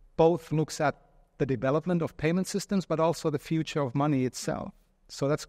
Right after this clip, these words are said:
a very interesting position, and we've had this function now for about eight years. Um, so we've been involved in C B D C and digital euro discussions from the very beginning. A-, as soon as they started, we, we,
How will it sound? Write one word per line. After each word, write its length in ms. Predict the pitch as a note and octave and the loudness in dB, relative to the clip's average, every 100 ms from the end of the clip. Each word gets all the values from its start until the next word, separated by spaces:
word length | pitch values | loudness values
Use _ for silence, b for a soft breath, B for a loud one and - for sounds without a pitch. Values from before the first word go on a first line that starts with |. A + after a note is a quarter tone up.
| E3 | -6
a 120 | D3 | -2
very 260 | C#3 D#3 D3+ | 2 2 2
interesting 360 | C3 - D3 | -2 -2 -2
position, 400 | C3+ B2 C3+ B2 | 0 -2 -4 -4
and 120 | A2+ A#2+ | -4 -4
we've 160 | B2+ _ _ _ _ _ _ _ | -4 _ _ _ _ _ _ _
had 220 | - E3+ | 0 2
this 120 | E3 - | 0 0
function 340 | D#3 D#3 D3+ | 0 0 0
now 120 | D3 | 0
for 100 | C#3+ | 0
about 200 | B2+ C3+ | 0 -2
eight 240 | C#3 C#3 - | 0 -2 -2
years. 400 | B2+ B2 - - B2 | 0 0 -4 -12 -6
Um, 380 | B2 A#2+ A#2+ - | -2 0 -2 -4
so 140 | C3+ | -4
we've 160 | C#3+ - | -2 0
been 280 | E3 D3+ - _ | 0 0 -4 _
involved 520 | D3+ C#3+ C3+ C#3 C#3 - | -2 0 2 2 0 -4
in 440 | C#3 C3+ B2+ B2 - _ _ _ _ | -2 0 0 -2 -6 _ _ _ _
C 320 | - - D3 | -14 -4 -2
B 160 | C3+ C#3 | 0 0
D 160 | C3+ | 0
C 420 | C3 - D#3 C#3 C#3 | -2 -2 0 0 0
and 140 | C3 | -2
digital 320 | C3+ - C3 | -2 -4 -2
euro 240 | B2+ B2+ B2 | 0 0 0
discussions 800 | B2 - C3 - B2 - - - | -2 -2 -2 -2 -4 -6 -14 -14
from 160 | - C3+ | -4 -2
the 80 | C3 | 2
very 220 | C#3 C3+ | 2 2
beginning. 420 | C3 C#3+ C3+ A#2+ | 0 2 2 2
A-, 120 | B2 | -2
as 160 | - B2 | -4 -6
soon 180 | - B2+ | -2 0
as 100 | A2+ | 0
they 140 | A#2+ | -4
started, 440 | - C3 B2 B2 - | -4 -2 -2 -2 -4
we, 160 | A#2 | -4
we, 160 | A2 | -4